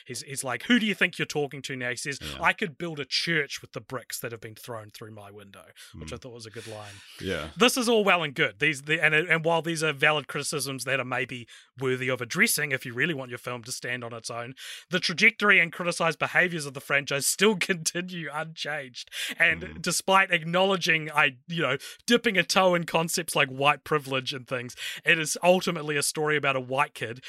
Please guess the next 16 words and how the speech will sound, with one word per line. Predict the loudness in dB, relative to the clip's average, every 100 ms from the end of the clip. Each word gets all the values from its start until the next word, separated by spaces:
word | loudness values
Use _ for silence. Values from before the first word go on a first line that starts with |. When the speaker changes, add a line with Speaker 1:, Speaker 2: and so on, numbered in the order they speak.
| -10
Speaker 1:
who | -6 -6
kills | -2 -2 -2 -2
a |
black | -2 2 0 0
guy | -6 -4 -6 -10 -8
and | -6 -4
then | -4
gets | -4 0
out | 2 2
of | 0
jail | -2 -2 0 0
after | -2 -2 -8
barely | -2 0 2 2
doing | 2 0 0
any | -4
time | -2 0 0 0